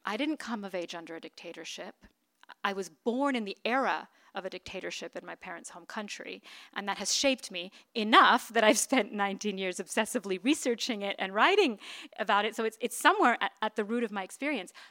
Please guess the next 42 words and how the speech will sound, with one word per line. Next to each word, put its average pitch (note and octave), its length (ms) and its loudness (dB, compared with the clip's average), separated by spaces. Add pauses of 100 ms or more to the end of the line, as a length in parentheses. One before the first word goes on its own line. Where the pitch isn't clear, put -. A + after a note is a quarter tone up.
but A3+ 100 -4
I'm A#3 280 -2
not C#4+ 280 0
one A3+ 140 -6
of G#3 80 -8
the G3+ 80 -16
people A3+ 240 -6
who G#3+ 120 -4
came B3+ 460 -8
of G#3+ 200 -10
age A#3+ 340 -6
under - 200 -14 (100)
that. - 320 -12 (460)
Um, F#3+ 560 0 (100)
and G#3+ 160 -4
so G3+ 480 0
I G3+ 40 -8
think, - 560 -6 (600)
I A#3 40 -6
think C4 160 0
I B3+ 60 4
learned A3 440 -2
deeply F#3+ 580 -10 (280)
about F3 420 0 (180)
the E3+ 420 -4 (720)
broad F3+ 260 -2
spectrum - 420 -10
of E3+ 80 -20
the F3+ 60 -14
human F3 300 -14
condition, A#3 720 -4 (520)
um, F3+ 260 -8
as F#3+ 140 -4
a G3 80 -2
writer, G3+ 440 -2 (840)
which C4 220 -2
I B3 80 -2
also A#3 280 -2
do A#3 160 0
as G#3+ 100 -4
a G#3+ 80 -6
reader. G#3+ 420 -8